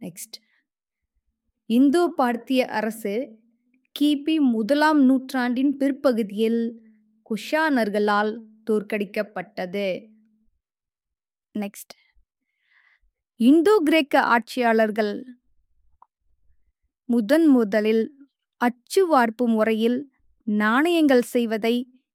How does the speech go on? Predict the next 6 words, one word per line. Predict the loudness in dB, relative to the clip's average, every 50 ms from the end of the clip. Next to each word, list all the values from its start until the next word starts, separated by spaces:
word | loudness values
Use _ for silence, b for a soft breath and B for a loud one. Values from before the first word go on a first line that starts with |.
| _ _ _ -2
இந்தியாவில் | 0 2 2 2 2 2 2 2 2 2 2 0 0 -2 -2 -6 -6
அறிமுகப்படுத்தினர். | -4 -2 0 0 0 0 0 -2 -2 -2 -6 -6 -6 -8 _ -8 -6 -2 -2 -2 -2 -2 -4 -10 _ _ _ _ _ _ _ _ _ _ _ _ _ _ _ _ _ _ _ _ _ _
Next, | -8 -6 -6 -6 -8 -12 -18 -20 -20 -20 _ _ _ _ _ _ _ _ _ _ _ _ _ _ _ _ _ _ _
கிரேக்கர்கள் | -12 -6 -2 0 2 2 0 0 0 2 2 2 2 2 2 2 2 0 -2 -8 -16 _ _ _ _ -12
குகைகள் | -8 -2 0 0 2 4 2 2 4 4 2 0 0
அமைப்பதில் | -2 -2 -2 0 0 -2 -2 -4 -4 -2 -2 -4 -4